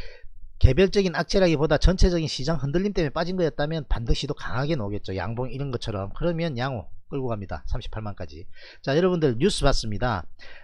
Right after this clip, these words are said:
자, 닥터케이가 이렇게 꾸리고 있는 포트폴리오를 기관들이 거의 꾸리고 있는 포트폴리오, 우리 탑건, 야, 탑건이 보내주신 그게 보면 있어요. 닥터케이가 꾸리가는 포트폴리오가 기관 포트폴리오와 비슷하다는 겁니다.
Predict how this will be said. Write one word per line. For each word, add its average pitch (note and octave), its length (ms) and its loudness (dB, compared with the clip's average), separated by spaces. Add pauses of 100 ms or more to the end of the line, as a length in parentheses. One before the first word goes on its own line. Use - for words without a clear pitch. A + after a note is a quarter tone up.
자, - 100 4
닥터케이가 F#3 580 8
이렇게 D#3+ 220 0
꾸리고 G#3 360 0
있는 D#3 280 0
포트폴리오를 F#3 800 4
기관들이 A3 520 2
거의 C3 200 -2
꾸리고 G3 320 -2
있는 D3+ 200 -2
포트폴리오, D#3 520 0
우리 C3 380 -2 (260)
탑건, D3 920 4
야, - 240 0 (100)
탑건이 F#3 500 2 (340)
보내주신 C#3+ 800 -4
그게 D#3 180 -6
보면 D3 300 -8
있어요. D#3+ 440 0
닥터케이가 F#3+ 600 0
꾸리가는 G3 720 -2
포트폴리오가 G#3+ 580 -2
기관 G#3+ 360 -4
포트폴리오와 G3 520 -6
비슷하다는 - 600 -4
겁니다. A2 460 -6